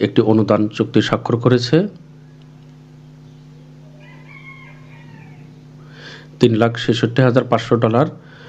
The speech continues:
সম্প্রতি অর্থ মন্ত্রণালয়ের অর্থনৈতিক সম্পর্ক বিভাগ ইউনিসেফের সাথে তিন লাখ ছেষট্টি হাজার পাঁচশো ডলারের একটি অনুদান চুক্তি স্বাক্ষর করেছে।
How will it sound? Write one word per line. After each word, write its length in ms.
সম্প্রতি 500
অর্থ 240
মন্ত্রণালয়ের 720
অর্থনৈতিক 440
সম্পর্ক 420
বিভাগ 420
ইউনিসেফের 580
সাথে 240
তিন 140
লাখ 120
ছেষট্টি 400
হাজার 340
পাঁচশো 260
ডলারের 360
একটি 200
অনুদান 460
চুক্তি 300
স্বাক্ষর 280
করেছে। 580